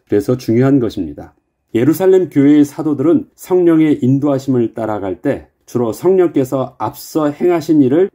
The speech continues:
바라보면서 따라갔고, 자신들의 생각과 체질들을 성령의 역사에 맞추어서 순종함으로 스스로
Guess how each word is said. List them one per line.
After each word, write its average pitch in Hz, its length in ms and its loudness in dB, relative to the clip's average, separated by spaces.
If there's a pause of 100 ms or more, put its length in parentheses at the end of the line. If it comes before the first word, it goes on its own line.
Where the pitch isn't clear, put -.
바라보면서 117 800 -2
따라갔고, 101 760 -6 (320)
자신들의 160 500 0
생각과 160 540 -2
체질들을 156 760 -2
성령의 170 600 2
역사에 120 360 -4
맞추어서 110 760 -6
순종함으로 135 1000 -2
스스로 110 480 -4